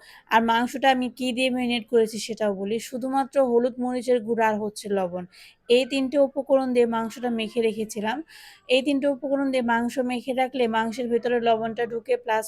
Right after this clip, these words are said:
হচ্ছে মরিচের গুঁড়া ব্যবহার করলে মাংসটা একটু ঝাল ঝাল লাগে খেতে। আর যদি normally আপনি মশলা কষিয়ে তারপর কাঁচা মাংস, মানে কোনো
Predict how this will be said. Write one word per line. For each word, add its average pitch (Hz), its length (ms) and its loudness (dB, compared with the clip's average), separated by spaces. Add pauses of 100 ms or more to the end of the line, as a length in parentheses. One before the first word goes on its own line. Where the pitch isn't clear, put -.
হচ্ছে 233 280 -8 (440)
মরিচের 240 400 0
গুঁড়া 226 240 0
ব্যবহার 226 420 0
করলে 247 340 2
মাংসটা 220 440 -4
একটু 226 160 -4
ঝাল 214 300 -4
ঝাল 214 240 -4
লাগে 190 240 -4
খেতে। - 300 -18 (960)
আর 226 180 6
যদি 247 180 0 (160)
normally 262 460 4
আপনি 269 260 0
মশলা 247 400 2
কষিয়ে 277 400 2
তারপর 240 340 0
কাঁচা 247 340 0
মাংস, 233 340 -2
মানে 226 260 -2
কোনো 254 260 -6